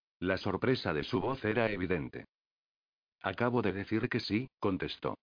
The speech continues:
"Ven aquí", le ordenó Ian, que parecía algo hosco. Judith le respondió de la misma manera. No. Iain sonrió en la oscuridad.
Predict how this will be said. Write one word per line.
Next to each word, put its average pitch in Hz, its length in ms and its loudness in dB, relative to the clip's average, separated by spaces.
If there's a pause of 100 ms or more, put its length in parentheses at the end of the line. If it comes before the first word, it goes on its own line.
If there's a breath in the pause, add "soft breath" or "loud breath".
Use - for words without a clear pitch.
(960)
"Ven 104 260 4
aquí", 101 340 0 (100)
le 95 160 2
ordenó 92 400 2
Ian, 117 400 -4 (140)
que 107 120 0
parecía 107 520 0
algo 117 340 -2
hosco. - 380 -6 (520)
Judith 110 240 0
le 117 180 -2
respondió 98 560 0
de 135 120 0
la 101 100 -2
misma 98 300 0
manera. 73 340 -4 (960)
No. 110 280 0 (880)
Iain 113 340 2
sonrió 87 480 -2
en 92 140 -2
la 90 100 2
oscuridad. 82 520 0